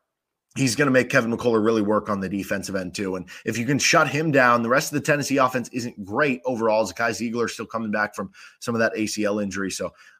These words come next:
um, I also wanna see how Dajuan Harris responds. He fouled out last year in this matchup against Tennessee. I don't expect that to happen, uh, and, and coming off that Marquette game. So, uh, we'll see what happens in, uh, this one with K U Tennessee, which it is a one thirty game.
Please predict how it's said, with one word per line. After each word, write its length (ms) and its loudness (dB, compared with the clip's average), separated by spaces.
um, 360 -4
I 100 6
also 220 6
wanna 160 4
see 120 2
how 100 8
Dajuan 300 2
Harris 300 2
responds. 480 0
He 80 -10
fouled 360 4
out 280 2
last 280 0
year 160 -2
in 60 -4
this 140 -4
matchup 360 -2
against 260 -6
Tennessee. 340 -4
I 40 0
don't 180 -2
expect 300 -6
that 180 -2
to 60 0
happen, 340 -2
uh, 260 -2
and, 260 -2
and 140 -8
coming 220 -2
off 160 0
that 160 -2
Marquette 400 -8
game. 200 -12
So, 220 -12
uh, 260 -4
we'll 100 -2
see 380 0
what 160 0
happens 540 -8
in, 200 -10
uh, 180 -2
this 180 -2
one 120 2
with 120 -4
K 140 2
U 120 2
Tennessee, 460 -2
which 280 0
it 120 -4
is 220 -4
a 120 0
one 380 -2
thirty 460 2
game. 480 -2